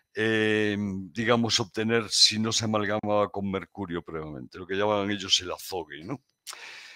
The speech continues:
Em, bueno, ahí, eh, lo que la teoría clásica defendía es que, eh, digamos que muchas veces tenían que empezar a traer ya azogue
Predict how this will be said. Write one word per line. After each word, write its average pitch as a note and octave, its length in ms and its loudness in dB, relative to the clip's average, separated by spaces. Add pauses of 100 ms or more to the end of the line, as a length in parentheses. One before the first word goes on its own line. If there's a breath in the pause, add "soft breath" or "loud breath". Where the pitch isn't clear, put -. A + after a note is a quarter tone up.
(240 loud breath)
Em, A#2 880 4 (440)
bueno, F3+ 340 6 (160)
ahí, D#3+ 400 2
eh, A#2+ 640 2 (760)
lo C3 320 4
que B2 460 2 (200)
la A2+ 200 0
teoría D#3 380 2
clásica C#3 560 0
defendía B2+ 680 -2 (560 loud breath)
es - 280 6
que, D#3+ 360 2 (100)
eh, A#2 360 -2 (100)
digamos C3+ 500 0
que A#2 180 -4
muchas B2+ 360 -2
veces C3+ 300 -4
tenían B2 260 -2
que B2+ 80 -8
empezar A#2 380 -6
a B2 100 -2
traer A#2+ 320 -4
ya B2 160 2
azogue A2 640 -2